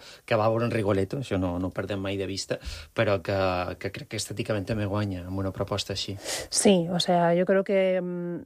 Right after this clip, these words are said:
Speaker 2: adaptar siempre sí, siempre siendo el ci-, fiel a la, a la, a la esce-, a,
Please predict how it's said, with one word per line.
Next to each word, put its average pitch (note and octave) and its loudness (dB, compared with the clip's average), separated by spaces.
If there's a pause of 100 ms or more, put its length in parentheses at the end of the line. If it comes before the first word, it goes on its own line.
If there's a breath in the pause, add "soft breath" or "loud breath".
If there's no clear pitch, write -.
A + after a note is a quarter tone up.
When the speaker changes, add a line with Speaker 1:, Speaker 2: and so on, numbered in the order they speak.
(220)
Speaker 2:
adaptar A3 0 (800)
siempre G#3 -4
sí, A3+ -4 (300)
siempre E3+ -6
siendo D#3+ -8
el D3+ -10
ci-, - -12
fiel E3+ -2
a D#3 0
la, D3+ -2
a - -4
la, D3 -6
a - -8
la D#3 -10
esce-, D#3+ -4
a, - -10